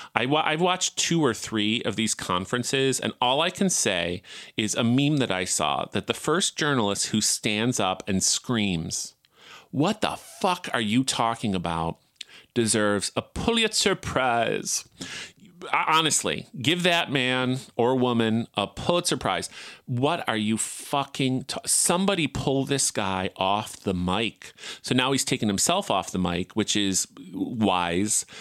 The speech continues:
But I kinda wanna still, I want him to kinda dig his own. But who cares? His,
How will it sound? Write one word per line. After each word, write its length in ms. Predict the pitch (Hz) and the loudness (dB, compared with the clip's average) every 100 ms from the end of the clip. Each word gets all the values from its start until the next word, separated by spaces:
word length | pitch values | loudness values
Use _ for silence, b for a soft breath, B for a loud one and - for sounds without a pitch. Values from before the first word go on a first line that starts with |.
| B - | B -2
But 160 | 113 143 | 0 2
I 80 | |
kinda 280 | 190 320 320 | 0 2 4
wanna 280 | 196 170 135 | 4 4 0
still, 520 | - - 165 151 139 | 0 0 2 2 2
I 120 | 120 151 | 0 2
want 200 | 185 208 | 2 4
him 120 | 175 | 2
to 200 | 147 - | 0 -2
kinda 300 | - 143 117 | -2 0 0
dig 240 | 101 117 | 0 0
his 160 | 120 104 | 0 2
own. 300 | 104 101 104 | 2 2 2
But 140 | 185 190 | 2 2
who 140 | 254 | 2
cares? 280 | - - 165 | 0 0 2
His, 220 | 220 | 2